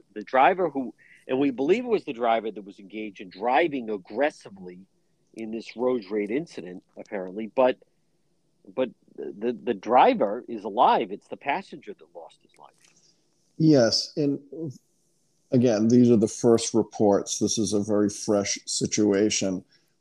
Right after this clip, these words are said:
Speaker 2: but apparently there are many witnesses to this roadway, road rage that saw this driver weaving in and out of traffic at a high rate of speed,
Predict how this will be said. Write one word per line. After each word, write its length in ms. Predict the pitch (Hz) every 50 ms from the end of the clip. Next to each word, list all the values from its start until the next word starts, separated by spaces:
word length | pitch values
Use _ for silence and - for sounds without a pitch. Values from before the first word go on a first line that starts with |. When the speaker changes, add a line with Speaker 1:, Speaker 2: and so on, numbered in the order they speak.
| _ -
Speaker 2:
but 380 | 117 107 - - - - _ _ _
apparently 960 | 107 - - - - - 139 139 143 139 - - - 87 101 101 101 101 98 - _ _ _ _ _ _
there 240 | - 123 123 117 110
are 60 | 113
many 280 | 110 113 113 117 117 107
witnesses 840 | 101 101 104 123 123 - - 117 107 - - - 104 98 95 92 - -
to 180 | - - 107
this 280 | 90 104 98 92 - -
roadway, 600 | 101 98 104 104 104 101 101 87 98 98 98 - - _ _ _ _ _ -
road 420 | 110 107 113 113 120 120 113 - - _ _
rage 680 | 107 95 101 107 107 101 92 92 92 90 - - - _ _ _ _ _ _
that 260 | 120 110 107 - -
saw 360 | - - - 117 110 110 110
this 280 | 101 104 113 107 101 - -
driver 560 | - - 113 104 107 107 107 101 101 98 98
weaving 420 | 98 101 113 113 110 98 110 110
in 140 | 107 107 104
and 120 | 104 104 101
out 160 | 98 101 101
of 120 | 95 -
traffic 500 | - - 135 123 120 117 120 - 117 101 -
at 80 | 104 101
a 40 |
high 220 | 101 - - 101 104
rate 260 | 104 101 101 101 101
of 100 | 95 -
speed, 600 | - - - - - 131 123 120 120 117 113 101